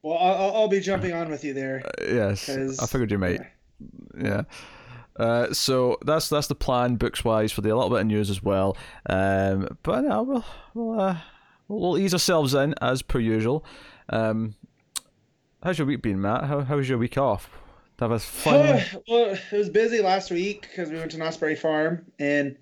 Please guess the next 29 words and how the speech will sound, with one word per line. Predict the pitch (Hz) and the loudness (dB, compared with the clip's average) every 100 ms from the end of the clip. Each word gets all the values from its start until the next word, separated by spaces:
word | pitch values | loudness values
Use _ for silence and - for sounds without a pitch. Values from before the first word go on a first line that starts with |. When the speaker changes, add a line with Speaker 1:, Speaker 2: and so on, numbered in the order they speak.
| - | -4
Speaker 2:
Mm. | 143 135 95 | -2 -2 -2
Speaker 1:
uh, | 110 143 175 | 0 2 4
it | |
was | 185 214 | 4 6
not | 302 277 | 4 4
busy, | 240 254 165 143 131 | 2 2 2 0 -4
so | - 165 170 | -2 2 4
we | 165 | 4
got | 185 190 190 | 6 6 4
everything | 180 190 208 202 196 185 | 2 2 2 0 -2 -4
that | 180 180 | -2 0
we | |
wanted | 170 175 175 | 2 2 0
to | 151 | -2
done | 139 156 175 165 | -2 2 4 2
within | 147 160 147 | -2 -4 -6
two | 127 156 | -4 0
hours, | 160 151 135 131 - _ _ _ _ _ | 4 4 2 -2 -8 _ _ _ _ _
and | 143 143 143 | 0 0 2
then | 143 | 0
just | 139 139 | 0 -2
kinda | - 143 143 143 143 | -2 0 4 4 4
put | 139 151 | 2 0
it | 147 | 2
around, | 147 151 156 151 135 - _ _ _ - | 2 2 4 2 -2 -10 _ _ _ -6
uh, | 135 139 | 2 4
wrote | 147 143 | 4 2
some | 143 | -2
things. | 127 147 147 143 - | 0 2 2 -2 -8